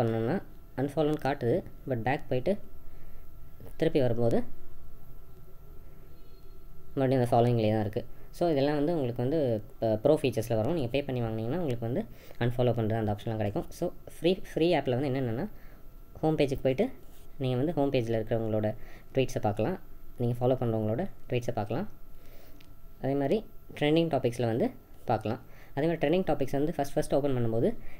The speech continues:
நீங்க எந்த கண்ட்ரின்னு கேட்கும். world வைடுன்னு select பண்ணீங்கன்னா, all over the world இருக்கிற trending topics காட்டும். இதே வந்து நீங்க Indian select பண்ணீங்கன்னா,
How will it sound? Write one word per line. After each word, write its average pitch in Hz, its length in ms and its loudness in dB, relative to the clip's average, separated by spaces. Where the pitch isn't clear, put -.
நீங்க 123 160 2
எந்த 143 140 4
கண்ட்ரின்னு 139 360 2
கேட்கும். 131 420 0
world 156 360 6
வைடுன்னு 156 260 4
select 131 140 0
பண்ணீங்கன்னா, 123 420 2
all 139 140 4
over 156 160 6
the 147 120 6
world 135 140 4
இருக்கிற 120 240 4
trending 123 300 2
topics 113 240 0
காட்டும். 127 320 0
இதே 147 160 4
வந்து 156 140 4
நீங்க 123 560 2
Indian 151 340 4
select 123 160 0
பண்ணீங்கன்னா, 127 340 2